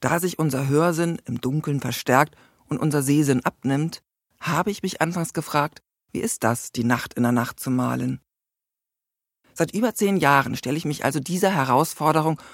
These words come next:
und erlebe dabei immer noch erstaunliche Geschichten. Meine Berichte geben Auskunft über Arbeitszeit, Ort, Wetter und Sichtlagen sowie Empfindungen, Sinneswahrnehmungen und außergewöhnliche Begegnungen. Auf meiner Recherche habe ich mysteriöse Nächte erlebt,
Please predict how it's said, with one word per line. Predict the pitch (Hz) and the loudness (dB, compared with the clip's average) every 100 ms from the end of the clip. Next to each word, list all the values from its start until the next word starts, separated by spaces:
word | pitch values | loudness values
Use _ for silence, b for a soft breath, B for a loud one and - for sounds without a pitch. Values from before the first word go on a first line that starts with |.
| B | B
und | 160 - - | -6 -4 -4
erlebe | 143 156 156 | 0 2 2
dabei | 160 156 | 2 2
immer | - 202 143 | 4 2 2
noch | 127 - | -2 -4
erstaunliche | 131 - 117 117 110 80 | -10 -8 -6 -6 -6 -6
Geschichten. | 123 - 127 - - 143 _ _ _ _ _ _ _ _ _ _ _ - | -8 -6 -8 -10 -14 -14 _ _ _ _ _ _ _ _ _ _ _ -2
Meine | 180 180 | 0 2
Berichte | 190 240 226 | 0 0 0
geben | 170 170 | 2 0
Auskunft | 170 160 196 - 190 - | 0 -2 -2 -2 -2 -2
über | 151 - | -2 0
Arbeitszeit, | 147 165 156 - - 151 151 - | 0 0 0 -6 -2 0 0 -2
Ort, | 123 156 170 | -2 -2 -4
Wetter | - 156 180 156 | -6 -6 -4 -4
und | 123 | -2
Sichtlagen | 147 - 151 156 156 160 | -4 -4 0 2 2 -2
sowie | 151 131 | -4 -4
Empfindungen, | - 120 - 160 160 151 156 156 - | -4 -4 -2 -2 -2 -2 -4 -6 -2
Sinneswahrnehmungen | 147 180 175 - 160 160 151 151 147 147 b b - | 0 2 0 0 0 2 2 0 0 -2 b b -6
und | 131 | -2
außergewöhnliche | 127 - 139 123 139 147 123 127 | -2 -2 -4 -2 0 0 -2 -2
Begegnungen. | 117 - 123 131 135 127 131 135 _ _ _ _ _ _ _ _ _ | -4 -2 -2 0 0 0 -2 -8 _ _ _ _ _ _ _ _ _
Auf | - 196 | -4 0
meiner | 165 | 0
Recherche | 151 - 151 165 - | -2 0 0 0 -2
habe | 160 143 | -6 -6
ich | |
mysteriöse | 117 123 - 131 139 143 | -8 -10 -8 -4 -2 -2
Nächte | 135 135 - | -4 -6 -6
erlebt, | - 135 139 | -6 -4 -6